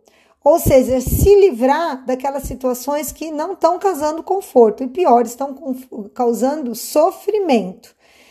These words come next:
É o que eu chamo da lista do "eu não aguento mais". É, talvez, se você não encontrou um motivo forte pra poder te impulsionar pra próxima meta,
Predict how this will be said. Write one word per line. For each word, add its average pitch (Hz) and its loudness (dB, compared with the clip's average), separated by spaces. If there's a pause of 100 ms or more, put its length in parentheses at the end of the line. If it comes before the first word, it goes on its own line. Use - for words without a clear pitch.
(260)
É 302 6
o 330 6
que - -2
eu 359 0
chamo 320 -4
da 285 4
lista 311 0 (140)
do 247 0
"eu 254 4
não 269 2
aguento 254 0
mais". 160 -8 (680)
É, 226 4 (140)
talvez, 339 2
se - -2
você 330 -2
não 403 -2
encontrou 330 -4
um 311 -8
motivo 294 -4
forte 262 2
pra 247 0
poder 254 2
te 262 -4
impulsionar 269 -2
pra 233 0
próxima 226 0
meta, 254 0